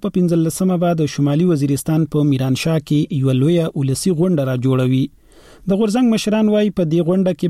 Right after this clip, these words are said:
به خپلې غوښتنې حکومت ته وړاندې کوي او ځواب به ترې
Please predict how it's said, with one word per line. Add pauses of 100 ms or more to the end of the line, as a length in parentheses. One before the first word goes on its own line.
به
خپلې
غوښتنې (100)
حکومت
ته
وړاندې
کوي (380)
او
ځواب
به
ترې